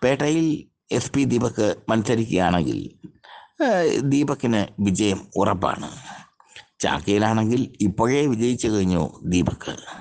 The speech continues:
എന്തായാലും എസ് പി ദീപകിനെ തിരുവനന്തപുരത്തെ മേയർ സ്ഥാനാർത്ഥിയായി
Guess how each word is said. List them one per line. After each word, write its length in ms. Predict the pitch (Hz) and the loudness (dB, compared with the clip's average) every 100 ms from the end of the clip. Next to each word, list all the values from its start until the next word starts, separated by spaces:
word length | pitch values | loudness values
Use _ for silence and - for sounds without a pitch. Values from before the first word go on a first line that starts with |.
| - _ - - - - - - | -20 _ -20 -16 -14 -16 -18 -2
എന്തായാലും 640 | 101 101 98 90 90 82 - | 2 2 2 2 2 -2 -4
എസ് 180 | 123 - | -4 -2
പി 140 | - 127 | 0 0
ദീപകിനെ 640 | 98 98 98 113 101 80 - _ - | 2 0 0 0 0 0 -4 _ -2
തിരുവനന്തപുരത്തെ 720 | 101 101 113 104 92 80 76 - - | 2 2 2 0 0 0 -2 -2 -2
മേയർ 320 | 95 104 110 | 0 2 0
സ്ഥാനാർത്ഥിയായി 960 | 120 - 101 98 90 87 85 78 64 | -2 -2 0 0 0 0 2 2 0